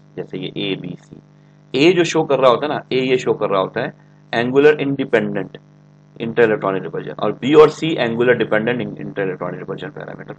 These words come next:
ये बता रहे होते हैं। तो ये equations इस तरह लोगों ने, फिजिसिस्ट ने मालूम करके बता दी energy levels की। आप ए और B अगर आपको कुछ, अ, molecular आयन के लिए पता होगा या, अ, अ, आपके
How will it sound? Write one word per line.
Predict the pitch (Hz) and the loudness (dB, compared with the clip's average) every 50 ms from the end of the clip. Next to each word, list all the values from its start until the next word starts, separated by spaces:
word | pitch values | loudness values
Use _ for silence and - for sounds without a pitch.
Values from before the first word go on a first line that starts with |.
| _ _ _ _ _ - | _ _ _ _ _ -10
ये | 101 92 | -10 -8
बता | 85 78 - - - | -8 -8 -8 -8 -10
रहे | 50 82 | -10 -10
होते | - - _ _ | -14 -16 _ _
हैं। | _ _ _ _ _ _ _ _ - - | _ _ _ _ _ _ _ _ -4 -2
तो | 143 | 2
ये | 151 160 156 | 2 2 2
equations | 156 147 147 147 147 170 160 156 | 0 -2 -4 -4 -2 -4 -4 -4
इस | 147 151 - | -6 -2 2
तरह | 151 147 | 2 2
लोगों | 139 127 127 127 135 | 2 0 -2 -4 -4
ने, | 135 139 | -6 -6
फिजिसिस्ट | 139 135 117 110 113 - 131 113 - | -6 -6 -6 -6 -6 -6 -8 -8 -8
ने | 127 | -8
मालूम | 113 101 95 95 101 104 | -4 -4 -4 -4 -4 -6
करके | 101 101 101 104 | -6 -4 -4 -6
बता | 98 95 - 87 92 | -6 -4 -4 -6 -6
दी | 98 113 113 | -6 -6 -6
energy | 104 92 90 87 98 104 113 - - - _ _ _ - 95 | -6 -6 -8 -8 -10 -10 -12 -12 -14 -20 _ _ _ -6 -2
levels | 92 92 92 101 104 - - | 0 2 2 2 0 0 -6
की। | - 110 104 _ _ - - - | -18 -20 -20 _ _ -12 -6 -4
आप | 92 92 - - _ - - | -4 -4 -4 -6 _ -8 -4
ए | 110 117 | 0 2
और | 117 110 104 | 2 2 2
B | 107 120 117 | 0 0 0
अगर | 107 107 104 | 2 4 4
आपको | 101 101 98 - 107 | 4 2 2 0 -6
कुछ, | 104 - 98 95 - - - | -6 -6 -14 -16 -10 -6 -6
अ, | 90 | -6
molecular | 90 92 90 87 90 92 95 98 95 95 95 | -4 -4 -4 -4 -4 -6 -6 -4 -4 -4 -2
आयन | 95 92 90 92 95 | -2 -4 -6 -6 -8
के | - 98 | -8 -8
लिए | 95 98 95 | -6 -6 -6
पता | 85 90 90 120 120 | -6 -2 4 4 4
होगा | 117 101 92 92 95 - _ _ _ _ _ - 101 | 4 4 0 -2 -4 -10 _ _ _ _ _ -12 -8
या, | 98 98 101 95 | -2 2 2 4
अ, | 95 95 92 98 - - 90 87 87 90 90 - - | 4 2 -2 -6 -8 -8 -8 -8 -8 -8 -10 -12 -14
अ, | 95 85 85 87 85 87 85 - | -12 -12 -12 -12 -12 -12 -10 -10
आपके | 95 90 - - - 90 | -10 -12 -12 -10 -8 -8